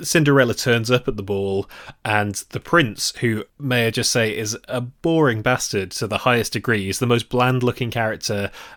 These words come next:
and the most bland character full stop I think I've maybe seen in any of these films so far. But he, um,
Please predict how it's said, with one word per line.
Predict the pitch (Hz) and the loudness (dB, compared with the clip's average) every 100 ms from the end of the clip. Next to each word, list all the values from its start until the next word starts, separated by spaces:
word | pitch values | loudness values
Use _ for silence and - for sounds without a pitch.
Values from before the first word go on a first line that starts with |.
| - | -4
and | 139 139 | 0 4
the | 151 | 4
most | 175 156 | 4 2
bland | 143 156 151 | 2 2 2
character | - 151 139 - | -2 -2 -2 -2
full | - 120 117 | -4 -2 -4
stop | - 123 101 - - | 0 0 0 -10 -16
I | 98 | -12
think | 101 120 104 | -6 -4 -4
I've | 98 | -6
maybe | 110 107 98 | -6 -6 -4
seen | - 110 98 | -4 -4 -4
in | 98 | -8
any | 123 113 107 | -4 -2 0
of | |
these | 104 95 | -2 -4
films | 104 95 - | -4 -6 -6
so | 104 | -8
far. | - 98 92 - - - 151 | -8 -10 -10 -14 -18 -18 -10
But | - | -8
he, | - 156 170 165 | 0 0 2 -2
um, | - 120 110 107 107 | -2 -2 -2 -4 -10